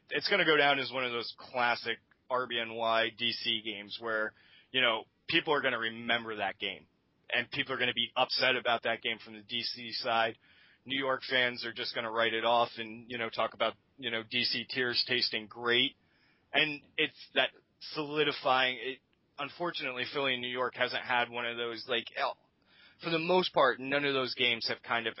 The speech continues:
ever really, the closest I think we had to it is when, uh, um, Freddie Adu got the second yellow in the first half of the game,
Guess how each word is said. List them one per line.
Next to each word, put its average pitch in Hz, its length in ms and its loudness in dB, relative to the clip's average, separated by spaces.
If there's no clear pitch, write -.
ever 113 220 -4
really, 113 500 -4
the 123 160 -2
closest 143 460 -2
I 117 80 2
think 113 260 -2
we 110 120 -2
had 107 260 2
to 113 160 -2
it 107 180 -2
is 110 160 -6
when, 113 400 -4
uh, 98 280 -4
um, 71 260 -10
Freddie 135 300 6
Adu 120 240 2
got 107 180 2
the 117 100 -10
second 113 340 -2
yellow 110 320 4
in 98 80 -8
the 95 120 -8
first 101 240 -10
half 90 240 0
of 95 100 -18
the 98 80 -12
game, 90 240 -10